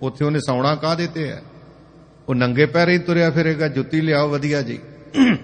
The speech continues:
ਫੇਰ ਉਹਨੇ ਵੇਖਿਆ ਵੀ ਸਾਲ ਹੋਣ ਵਾਲਾ ਹੈ, ਤੇ ਹੁਣ ਕਿਹੜਾ ਢੰਗ ਤਰੀਕਾ? ਉਹਨੇ ਕਿਹਾ, "ਜੀ, ਸਾਲ ਤੋਂ ਪਹਿਲਾਂ ਪਹਿਲਾਂ," ਵਰੀਣੇ ਤੋਂ ਭਾਵ ਹੁੰਦਾ ਵਰੇ ਤੋਂ ਹੀਣਾ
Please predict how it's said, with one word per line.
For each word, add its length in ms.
ਫੇਰ 300
ਉਹਨੇ 240
ਵੇਖਿਆ 680
ਵੀ 100
ਸਾਲ 400
ਹੋਣ 280
ਵਾਲਾ 200
ਹੈ, 180
ਤੇ 60
ਹੁਣ 240
ਕਿਹੜਾ 320
ਢੰਗ 300
ਤਰੀਕਾ? 420
ਉਹਨੇ 240
ਕਿਹਾ, 280
"ਜੀ, 140
ਸਾਲ 500
ਤੋਂ 240
ਪਹਿਲਾਂ 440
ਪਹਿਲਾਂ," 320
ਵਰੀਣੇ 440
ਤੋਂ 180
ਭਾਵ 380
ਹੁੰਦਾ 280
ਵਰੇ 400
ਤੋਂ 220
ਹੀਣਾ 460